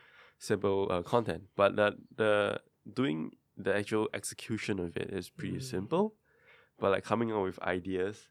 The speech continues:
Speaker 1: that
Speaker 2: Mm.
Speaker 1: really gets people like, "Yeah, I mean, that's, that's interesting. I want more of this content." Right? That's, that's the hard part.
Speaker 2: Mm.
Speaker 1: Like, how do you angle your brand in a way that is, that speaks to the audience or speaks
Speaker 2: Mm.
Speaker 1: to,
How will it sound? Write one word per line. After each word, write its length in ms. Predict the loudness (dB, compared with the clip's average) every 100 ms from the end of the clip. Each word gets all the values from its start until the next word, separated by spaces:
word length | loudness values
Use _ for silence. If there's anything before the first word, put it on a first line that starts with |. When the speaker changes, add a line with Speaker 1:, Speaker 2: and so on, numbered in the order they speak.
| _
Speaker 1:
that 240 | -6 -2 0
Speaker 2:
Mm. 60 | 0
Speaker 1:
really 360 | 0 -2 -4 -2
gets 280 | -2 -2 -8
people 440 | -8 -2 0 2
like, 160 | -2 -4
"Yeah, 280 | -4 -4 -4
I 60 |
mean, 100 | -6
that's, 220 | -6 -8 -8
that's 240 | -8 -6
interesting. 420 | -6 -8 -8 -6
I 40 | -4
want 160 | -4
more 220 | -4 -4 -6
of 100 | -10
this 180 | -14
content." 360 | -12 -12 -10 -12 _ _ _ _ -20 -12
Right? 220 | -2 0 2
That's, 200 | 2 2
that's 260 | 0 0
the 120 | -4 0
hard 300 | 4 4 2
part. 200 | -8 0
Speaker 2:
Mm. 200 | 4 4
Speaker 1:
Like, 120 | 4
how 200 | 0 -2
do 120 | 0
you 320 | 0 0 -2 -4 _ _ 0
angle 280 | 2 2 2
your 100 | 2
brand 260 | 2 2 4
in 100 | 0
a 60 | 0
way 280 | -2 -2 -6 _ _ _ -6
that 240 | -4 -2 -2
is, 220 | -4 -4
that 140 | -8
speaks 340 | -6 -6 -6 -6
to 140 | -2
the 80 | 0
audience 420 | 0 -2 -4 -10
or 100 | -6
speaks 300 | -2 0 0
Speaker 2:
Mm. 40 | -2
Speaker 1:
to, 160 | -6